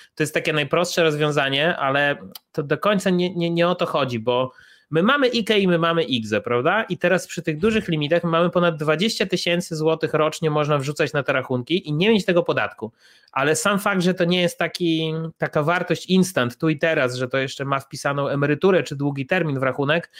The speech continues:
sprawia, że, że my tego nie chcemy. No i jeszcze oczywiście, e, jest słowo emerytura, kojarzy się z państwem, więc, więc jest ryzyko, że zaraz nam to zabiorą, nawet jeśli tego nie ma nigdzie w przepisach. E, ja bym chyba postawił, chociaż nie, nie da się zmusić spółek, ale byłoby super,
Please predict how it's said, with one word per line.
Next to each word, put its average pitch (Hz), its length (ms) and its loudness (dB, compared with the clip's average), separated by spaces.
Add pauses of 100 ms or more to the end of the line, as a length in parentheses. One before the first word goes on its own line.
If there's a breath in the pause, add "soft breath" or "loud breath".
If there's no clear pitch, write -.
(180 loud breath)
sprawia, 160 480 0
że, 151 400 4
że 147 100 0
my 151 120 0
tego 151 200 0
nie 147 100 0
chcemy. 127 360 -2
No 180 100 2
i 180 60 4
jeszcze 170 240 2
oczywiście, 147 540 -2 (360 loud breath)
e, 135 140 0
jest 147 460 -4 (100)
słowo 151 300 2
emerytura, 143 560 2
kojarzy 135 340 0
się 131 120 -8
z - 60 -12
państwem, 135 480 -2
więc, 127 300 -4
więc 131 240 -6
jest 135 200 -4
ryzyko, 135 340 0
że 131 100 0
zaraz 127 280 0
nam 131 100 0
to 131 100 -2
zabiorą, 135 440 2
nawet 135 280 0
jeśli 131 180 -4
tego 139 180 2
nie 135 140 2
ma 117 80 2
nigdzie 107 340 -2
w - 40 -12
przepisach. 113 560 -4 (380 loud breath)
E, 123 40 4 (420)
ja 151 200 0
bym 269 140 4
chyba 208 200 2
postawił, 131 500 -2
chociaż 143 320 -6
nie, 156 140 -2
nie 170 140 2
da 156 100 0
się 147 140 -4
zmusić 131 380 -4
spółek, 117 320 0
ale 123 180 2
byłoby 127 260 -4
super, 117 380 -4